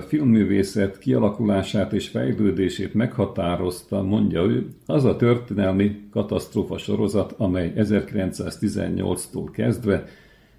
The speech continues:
drámaian megváltoztatta a térségben élők sorsát és életét.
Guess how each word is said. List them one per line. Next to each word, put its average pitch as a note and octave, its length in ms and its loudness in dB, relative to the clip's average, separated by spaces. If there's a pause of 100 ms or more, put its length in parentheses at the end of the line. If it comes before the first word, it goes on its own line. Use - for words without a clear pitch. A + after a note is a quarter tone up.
(120)
drámaian A2 560 4
megváltoztatta G#2+ 1120 0
a G2 120 -4
térségben G#2 680 2
élők G2 300 4
sorsát G2 680 -4
és F#2 160 -8
életét. E2 760 -8